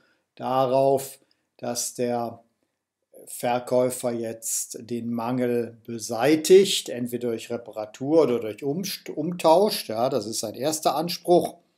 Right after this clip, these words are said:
Wenn das nicht funktioniert,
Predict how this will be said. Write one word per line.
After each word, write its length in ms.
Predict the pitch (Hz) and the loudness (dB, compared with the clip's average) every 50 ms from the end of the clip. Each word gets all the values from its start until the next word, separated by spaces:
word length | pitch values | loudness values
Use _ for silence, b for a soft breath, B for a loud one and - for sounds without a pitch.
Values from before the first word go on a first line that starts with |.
| _ _ _ _ _ _ _ _ _ _ _ _ _ _ _ _ _ - | _ _ _ _ _ _ _ _ _ _ _ _ _ _ _ _ _ -20
Wenn 360 | - - 120 120 123 135 147 131 | -18 -10 -4 -2 -2 -2 0 0
das 300 | 139 139 143 139 - - | 2 2 4 2 2 0
nicht 220 | 147 143 143 - | 0 -2 -2 -4
funktioniert, 1040 | - 151 143 143 123 - - 147 147 147 160 190 226 240 247 240 247 240 - - | -2 -2 -2 0 0 -2 -2 0 0 0 4 6 8 8 8 8 6 0 -6 -8